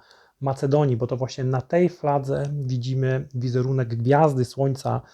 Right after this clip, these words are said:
z Werginy, tego charakterystycznego słońca sześcioramiennego, które zostało, ten wizerunek, który został odnaleziony w grobie, e, starożytnych Macedończyków, w grobie odnalezionym podczas prac wy-,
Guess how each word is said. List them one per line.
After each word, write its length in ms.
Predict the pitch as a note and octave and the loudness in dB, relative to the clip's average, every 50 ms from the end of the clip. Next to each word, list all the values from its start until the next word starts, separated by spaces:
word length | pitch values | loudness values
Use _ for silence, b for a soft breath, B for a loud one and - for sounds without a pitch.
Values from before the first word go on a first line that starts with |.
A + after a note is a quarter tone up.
| B B B B B - | B B B B B -8
z 100 | A#2+ A#2+ | -2 2
Werginy, 500 | C3+ C#3+ C3+ A#2+ A#2+ D#3+ G#3 G3 E3+ C#3 | 4 4 4 4 2 2 4 4 4 2
tego 180 | - C#3 C3+ C3+ | 0 -2 -2 2
charakterystycznego 920 | B2+ D#3 D#3+ D#3 - E3+ D#3 D3 - - D3 - - E3+ F3 E3 D#3+ D3+ | 4 4 4 4 4 0 -2 -2 -4 -6 -8 -6 -4 -2 0 2 2 0
słońca 400 | C#3+ - - D#3 D#3 D3 - D3+ | 0 0 -2 -2 -2 0 -2 -2
sześcioramiennego, 1120 | B2+ - D3+ - - - D3 C#3 C3+ C3+ C3 B2 B2+ C3+ D3+ D#3+ D3+ D3+ D3 C#3+ D3 - _ b b b b b b _ | -2 -2 -4 -6 -4 -2 -2 0 0 0 0 0 0 -2 -2 -2 -2 0 -2 -2 -2 -6 _ b b b b b b _
które 320 | - - D3 C#3+ C#3 C3 | -12 -8 -2 0 0 0
zostało, 420 | C3 C3 B2+ - - D3 D3 C#3+ | 0 -2 -4 -2 0 2 2 2
ten 160 | C#3 C#3+ C#3 C3 | 2 0 0 0
wizerunek, 520 | C3+ C3 C#3 C#3 D#3+ F3 D#3+ C3+ A#2+ - | 4 6 6 8 8 6 6 4 2 -2
który 220 | - _ C3+ B2+ | -8 _ -4 -2
został 360 | B2+ C3 C3+ C3 - C3+ C#3 C3 | -2 -2 -4 -4 -6 -6 -6 -4
odnaleziony 800 | B2 B2+ B2+ B2 B2 A2+ A#2+ C3+ C3+ C3+ C3 B2+ A#2+ A#2+ B2 - _ - | -4 -2 -2 -2 -2 -2 -2 -4 -2 -2 -2 -2 -4 -6 -8 -14 _ -10
w 120 | B2+ A#2+ | -8 -4
grobie, 460 | A#2+ C3 C3 C#3 B2+ B2 B2 A#2 A#2 B2 - _ b b b b b b b b b b b - | 0 2 2 2 2 0 0 -2 -2 -4 -8 _ b b b b b b b b b b b -14
e, 480 | C#3 C3+ C3 B2+ B2 B2 A#2+ A#2+ A#2+ B2 | -10 -8 -6 -6 -4 -4 -4 -4 -4 -4
starożytnych 1040 | A#2+ - - - C3+ C3+ C3 B2 B2 C#3 C3 C3+ - C3 B2+ B2+ B2 A#2+ - - _ C3 B2+ B2+ A#2+ | -6 -6 -4 -2 0 0 0 0 0 -2 -4 -4 -6 -4 -2 -2 -2 -4 -6 -10 _ -6 -4 -2 -2
Macedończyków, 840 | B2 C3+ B2+ - D3 B2+ C3 B2+ B2 A2+ - F#3 F#3 - E3 D3 C3 | -2 -2 -2 -2 -2 -2 0 0 -2 -2 -2 -4 -4 -2 -4 -4 -4
w 40 | B2+ | -2
grobie 640 | B2+ C3+ C#3 C#3 C#3 C3 B2+ C3 B2+ B2 B2 B2 C3+ - _ _ _ _ _ _ _ _ _ _ _ _ _ _ _ _ | -2 0 2 2 2 2 0 2 2 2 0 -2 -6 -10 _ _ _ _ _ _ _ _ _ _ _ _ _ _ _ _
odnalezionym 640 | D3 B2+ B2 C3 C3 B2+ A#2 C#3 C#3 C3 B2+ B2+ | -2 0 2 2 2 2 2 0 0 0 0 -2
podczas 520 | A#2 - B2 - - C3 A#2+ - - - C#3 B2+ A#2 | -2 -6 -8 -4 -4 -4 -4 -4 -8 -8 -6 -6 -2
prac 280 | - D3 C#3+ C#3 C3+ A#2 | 0 2 2 2 0 -4
wy-, 220 | A#2+ C3 - | -6 -6 -8